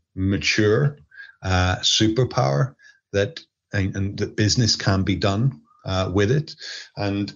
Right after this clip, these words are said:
and if this is the case, I think that is, you know, that, that's certainly positive for, for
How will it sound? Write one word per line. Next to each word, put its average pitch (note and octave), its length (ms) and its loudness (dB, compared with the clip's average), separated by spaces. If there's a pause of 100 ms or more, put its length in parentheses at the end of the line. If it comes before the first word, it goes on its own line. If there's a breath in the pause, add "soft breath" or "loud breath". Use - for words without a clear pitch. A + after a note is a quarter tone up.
and A2 120 -2
if A2 140 -2
this C#3+ 260 2
is A2+ 140 0
the - 80 -4
case, C3+ 420 0
I G#2+ 80 2
think G2 220 0
that G2 200 2
is, F#2 440 0 (240)
you F#2+ 60 -6
know, F#2 100 -4
that, G2 200 -4
that's G#2 240 -4
certainly A2 240 0
positive G2 580 0
for, - 240 -10
for G2 260 -6